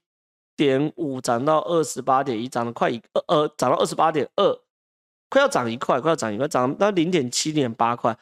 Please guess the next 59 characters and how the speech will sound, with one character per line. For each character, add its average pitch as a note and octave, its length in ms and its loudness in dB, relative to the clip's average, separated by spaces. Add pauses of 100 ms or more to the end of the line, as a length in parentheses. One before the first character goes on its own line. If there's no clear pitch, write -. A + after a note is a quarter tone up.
(400)
意 D4+ 140 4
思 D#3 160 -6
是 D3+ 140 -6
什 D#3+ 80 0
么 C3+ 60 -4
东 C3 160 2
西 C#3 100 -2
呢？ D3 160 2 (360)
因 D#4 80 2
为 E4 60 2
美 F#3+ 160 2
国 C3+ 140 -2
现 F3+ 80 0
在 F#3 40 2
有 C#3 80 0
通 D#3 300 -6
膨 - 160 -10 (120)
哦， A#2 100 -8
大 D3+ 220 0
家， D3 200 -20
大 D#3+ 120 0
家 D#3+ 60 2
如 D#3 100 0
果 B2+ 40 -2
看 C#3+ 160 -4
新 C3+ 140 -6
闻 B2+ 80 -4
的 B2+ 60 -4
话， C3 80 0
美 B2 160 -6
国 A#2 120 -8
通 D#3 240 -6
膨 B2+ 160 -8
在 C3+ 200 -4
整 A#2 200 -12
个 A2 140 -12
美 A2+ 180 -14
国 A2+ 140 -14
非 C#3 140 -10
常 A#2+ 100 -6
非 B2 60 -8
常 A#2+ 100 -8
民 A#2 160 -12
不 C3+ 80 -6
聊 A2 220 -6
生 G#2+ 200 -8
嘛， G#2+ 120 -8
然 A2 100 -10
后 B2+ 60 -10
是 - 20 -12
拜 C3+ 180 -4
登 C3 120 -6
民 B2 120 -10
调 B2 140 -8
最 B2 180 -10
糟 A2+ 200 -6
的 A2 60 -8
状 G#2+ 140 -10
况。 A#2 140 -14